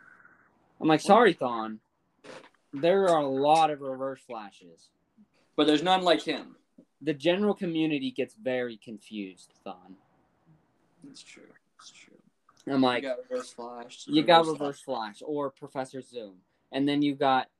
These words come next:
Speaker 1: Reverse Flash or the rival, which is Jay Garrick's Reverse Flash. And then
Speaker 2: Yeah.
Speaker 1: you have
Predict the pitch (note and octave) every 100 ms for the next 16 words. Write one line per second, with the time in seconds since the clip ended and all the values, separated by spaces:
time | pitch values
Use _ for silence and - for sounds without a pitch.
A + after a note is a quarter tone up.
0 | _ C3+ C#3+ C3+ C#3+ - - C3+ A#2+ A#2
1 | - - C3 B2+ A#2+ A#2 A#2+ B2 B2 B2
2 | B2 A2+ F#2+ F2+ _ A#2 - A2+ - A#2+
3 | A2 A2+ G#2+ G2+ G#2+ G2 G2 - G#2 F#2
4 | F2+ - - _ _ _ C3 C#3 C#3 C#3
5 | C3+ C3 B2 A#2+